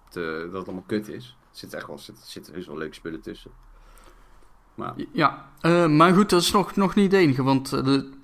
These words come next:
Speaker 2: blijkbaar heeft Henderson dus gewoon een of andere roadmap in handen weten te krijgen waar alles op staat. Want ook voor tweeduizend vijfentwintig slash zesentwintig nog op de planning dus, eh,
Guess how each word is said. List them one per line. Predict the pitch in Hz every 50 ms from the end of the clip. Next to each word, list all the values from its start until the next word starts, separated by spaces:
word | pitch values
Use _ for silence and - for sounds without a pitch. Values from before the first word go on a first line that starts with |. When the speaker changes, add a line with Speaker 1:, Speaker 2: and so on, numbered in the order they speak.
| - _ _ - - 127
Speaker 2:
blijkbaar | 131 127 127 135 135 127 123 117 120
heeft | 123 123 117 - -
Henderson | 127 127 127 120 120 117 - - 127 120
dus | 113 - -
gewoon | - - 117 117 113 -
een | 123 123 117
of | 113 -
andere | 117 117 117 113 110 - 117 113 113 113 113 113
roadmap | 113 110 - 127 127 127 123 - - 123 117 117 - -
in | - 127 120 113
handen | 113 117 117 117 113 117
weten | 113 113 110 107 - -
te | - -
krijgen | - - 120 113 120 117 - 117
waar | 117 113
alles | - 127 127 113 120 -
op | 131 131 -
staat. | - - 123 147 -
Want | - 127 123 - -
ook | - 233 233 233 -
voor | - 214 214 208 -
tweeduizend | - - 202 190 185 180 - - -
vijfentwintig | 180 175 170 165 - - 170 160 160 151 -
slash | - - 151 156 151 - - -
zesentwintig | 139 131 147 151 151 147 139 139 - 143 139 139 135 139 131 -
nog | 135 131 127 131
op | - - -
de | -
planning | - - 135 131 123 120 120 120
dus, | 117 113 - - -
eh, | - 127 120